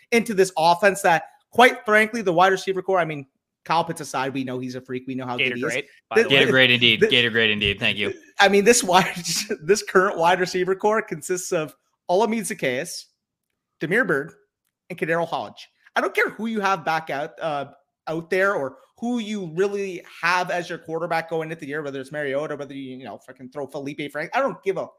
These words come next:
Speaker 1: hell who's at quarterback. It's means to get them killed if that's your wide receiver trio going to the year, even if you have Kyle Pitts. Getting Garrett Wilson in the fold here, you know, smooth, polished separator that can just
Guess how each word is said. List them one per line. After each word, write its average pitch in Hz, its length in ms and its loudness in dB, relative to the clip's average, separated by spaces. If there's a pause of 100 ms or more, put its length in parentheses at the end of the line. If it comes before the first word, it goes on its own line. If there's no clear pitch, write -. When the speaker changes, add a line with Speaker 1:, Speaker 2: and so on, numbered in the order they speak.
Speaker 1:
hell 202 380 0 (100)
who's 220 200 -12
at 170 260 0
quarterback. 214 520 0 (800)
It's 285 180 0
means 262 220 4
to 247 40 -2
get 226 180 4
them 190 160 -2
killed 190 300 4
if 196 140 -6
that's 202 260 2
your 196 120 4
wide 180 240 4
receiver 170 320 -4
trio 160 280 -6
going 151 280 -8
to 147 40 -18
the 151 100 -12
year, 139 180 -6
even 196 240 -4
if 190 180 -4
you 170 120 -8
have 160 280 -2
Kyle 139 160 -4
Pitts. 139 180 -10 (280)
Getting 294 260 2
Garrett 214 320 4
Wilson 196 320 -2
in 180 80 -6
the 180 80 -2
fold 180 360 -6
here, 147 180 -8
you 139 180 -8
know, 123 240 -12 (200)
smooth, 185 640 -2 (280)
polished 190 500 2 (180)
separator 185 640 -2
that 165 160 -6
can 180 160 -10
just 185 160 0